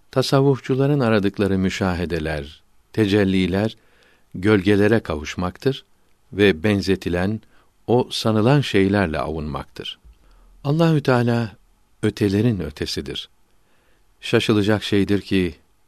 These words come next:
onların müşahedeler ve tecelliler diye övündükleri şeylerin iç yüzleri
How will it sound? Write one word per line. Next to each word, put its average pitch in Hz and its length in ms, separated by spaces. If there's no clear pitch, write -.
onların 107 400
müşahedeler 90 960
ve 90 100
tecelliler 92 840
diye 90 200
övündükleri 92 640
şeylerin 85 540
iç - 240
yüzleri 98 460